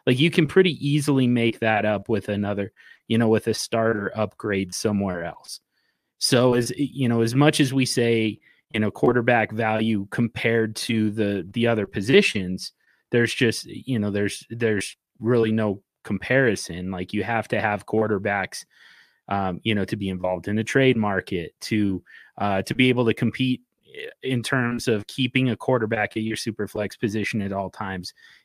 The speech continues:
You know, those, those are key components to this. But once you get into quarterback versus quarterback, there's very little difference, generally speaking. I mean, you,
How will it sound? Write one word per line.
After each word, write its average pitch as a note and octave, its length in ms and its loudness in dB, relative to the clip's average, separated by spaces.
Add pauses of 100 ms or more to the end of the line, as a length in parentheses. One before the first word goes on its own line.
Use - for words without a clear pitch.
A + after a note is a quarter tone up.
You A#2 80 0
know, A2+ 100 2
those, C3 380 4
those C#3+ 320 6
are A#2+ 160 4
key B2+ 280 0
components C3+ 600 2
to G#2 100 -4
this. G2 220 -4
But G2+ 200 -2
once C3+ 360 0
you C#3 80 0
get A#2 260 2
into A#2 680 0 (440)
quarterback A#2+ 600 2
versus G#2+ 380 -2
quarterback, C3+ 800 0 (400)
there's A2+ 220 -4
very B2 280 4
little A2+ 220 0
difference, G2+ 640 -4
generally G2 420 -2
speaking. F2 640 -12 (480)
I G#2 40 -2
mean, A#2+ 160 4
you, A2+ 200 4